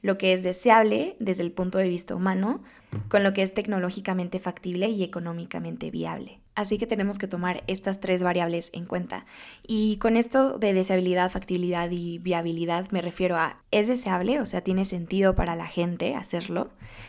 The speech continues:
¿Es factible? Realmente existen técnicas, eh, tecnológicas que en un posible futuro cercano nos permitan hacerlo.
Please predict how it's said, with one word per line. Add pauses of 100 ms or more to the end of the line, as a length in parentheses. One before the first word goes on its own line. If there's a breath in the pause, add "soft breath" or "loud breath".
¿Es
factible? (200)
Realmente
existen
técnicas, (220 loud breath)
eh,
tecnológicas
que
en
un
posible (320 loud breath)
futuro
cercano
nos
permitan
hacerlo.